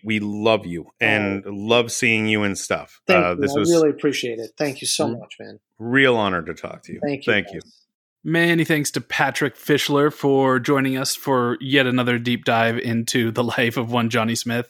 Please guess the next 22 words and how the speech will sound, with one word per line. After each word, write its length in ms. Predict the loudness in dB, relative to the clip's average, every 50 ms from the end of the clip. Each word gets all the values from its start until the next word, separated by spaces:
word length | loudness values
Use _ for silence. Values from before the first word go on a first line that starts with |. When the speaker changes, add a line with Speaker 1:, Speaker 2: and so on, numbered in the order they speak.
| _ -14
Speaker 3:
Love 360 | -12 -10 -8 -4 -2 -2 0 0
that 120 | 0 -2
Patrick 300 | -2 -2 -4 -4 -6 -8
Fischler. 320 | -8 -8 -8 -8 -10 -10 -10
Super 280 | -8 -6 -4 0 0
nice 200 | 0 0 -2 -4
dude. 260 | -6 -8 -10 -10 -12 -18 _ _ _ _ _ -6
Speaker 1:
Have 220 | -2 0 0 2
you 100 | 2 2
seen 320 | 0 0 0 0 0 2 2
this 160 | 0 0 0
ongoing 580 | 0 2 2 2 4 4 4 4 4 2 0 -2
thing 280 | -2 -2 0 0 0
about 240 | 2 2 0 0 0
how 140 | 0 -2 -2
Patrick 420 | -2 -2 0 0 0 0 0 -2 0
Fischler 500 | 0 0 0 0 2 2 4 4 4 4
and 200 | 2 0 0 2
David 260 | 2 2 2 2 2
Dastmalchian 880 | 2 2 2 2 0 0 0 0 0 0 0 -2 -2 -2 -2 -4 -4 -4
look 200 | -2 -2 -2 0
alike? 580 | 0 2 4 4 4 2 0 -2 -8 -20 -20